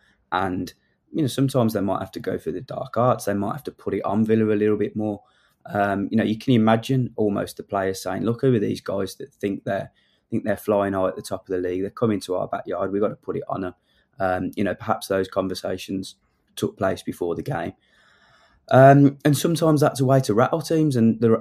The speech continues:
there, are, there haven't been many opponents that have found a way to rattle Villa this year. So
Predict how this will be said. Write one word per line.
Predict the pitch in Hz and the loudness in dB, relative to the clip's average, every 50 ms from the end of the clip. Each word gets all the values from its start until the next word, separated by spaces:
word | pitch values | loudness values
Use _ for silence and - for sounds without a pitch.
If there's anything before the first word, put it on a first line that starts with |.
| - | 0
there, | - 107 113 113 - - - | 0 2 2 2 2 -2 -6
are, | - 117 123 - - 120 - - | -4 -2 -2 -2 -2 -4 -12 -6
there | 120 | 0
haven't | 113 139 143 147 135 | 4 4 4 4 4
been | 123 135 127 123 | 4 4 4 4
many | 123 123 120 120 117 | 4 4 4 4 2
opponents | 113 113 - 120 113 113 110 110 104 113 - | 2 0 0 2 2 2 2 2 0 -2 -4
that | - - - | -6 -10 -10
have | - | -10
found | - - - 107 110 113 110 104 | -6 -2 0 2 2 2 0 0
a | 110 | -2
way | 104 104 98 95 | -4 -4 -6 -6
to | - - 92 | -8 -8 -8
rattle | 95 101 - - 101 92 | -8 -8 -8 -8 -10 -8
Villa | 95 92 92 90 | -8 -6 -6 -6
this | - 95 104 107 - - _ - | -4 -6 -6 -6 -8 -18 _ -8
year. | 101 101 104 107 110 | -4 -2 -2 -2 -4
So | 110 - - - 107 101 | -6 -8 -8 -8 -8 -8